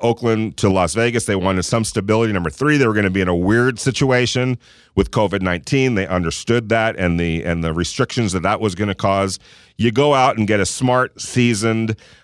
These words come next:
Hall of Fame type player to kind of bridge the gap. I, I just, I, I, I, I was baffled at how many times I saw on Twitter or social media or whatever the case was,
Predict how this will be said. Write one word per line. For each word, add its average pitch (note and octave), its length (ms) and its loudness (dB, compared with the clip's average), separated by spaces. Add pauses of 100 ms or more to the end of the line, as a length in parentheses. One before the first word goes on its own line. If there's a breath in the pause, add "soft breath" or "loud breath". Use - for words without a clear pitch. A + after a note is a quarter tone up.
Hall B2+ 240 0
of C#3+ 80 -4
Fame C3 240 -2
type A2+ 320 -2
player G#2 360 2
to - 120 -4
kind A#2+ 180 -2
of F#2+ 140 -4
bridge G2 420 2
the F2+ 140 0
gap. F2 360 -2 (140)
I, A#2+ 100 -6 (240)
I A#2+ 80 0
just, E3 320 -2
I, B2 200 -2
I, A#2+ 280 2
I, A2+ 160 2
I A2 140 0
was G2+ 180 0
baffled G#2 640 0
at G2 280 -2
how B2 180 0
many A#2+ 200 -2
times F#2 580 -2 (540 soft breath)
I G2 120 0
saw G#2+ 380 2
on F#2+ 220 0
Twitter A#2+ 640 2
or F2 560 2
social A#2 400 -2
media G#2+ 420 0
or F2 140 0
whatever C3 260 0
the C3 80 -2
case A2+ 460 -2
was, E2+ 460 0